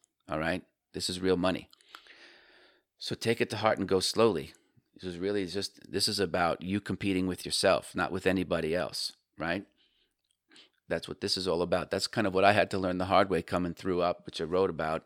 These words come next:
in the book. So I've been there.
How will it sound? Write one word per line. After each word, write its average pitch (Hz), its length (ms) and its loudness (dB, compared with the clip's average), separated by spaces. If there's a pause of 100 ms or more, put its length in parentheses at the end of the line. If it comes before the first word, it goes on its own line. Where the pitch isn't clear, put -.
in 85 200 -4
the 85 80 -4
book. 131 360 4 (360)
So 80 460 -4 (1200)
I've 82 160 -10
been 107 200 2
there. 78 220 -4